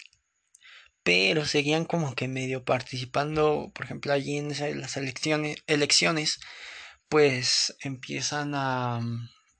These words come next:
Félix Zul-, Zuloaga,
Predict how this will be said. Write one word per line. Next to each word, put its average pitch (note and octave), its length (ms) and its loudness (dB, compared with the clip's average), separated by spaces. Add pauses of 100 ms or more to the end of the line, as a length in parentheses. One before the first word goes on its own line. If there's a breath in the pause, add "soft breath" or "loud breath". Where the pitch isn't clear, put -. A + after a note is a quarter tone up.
(760)
Félix E3 440 0
Zul-, C#3 300 -6
Zuloaga, D3+ 720 2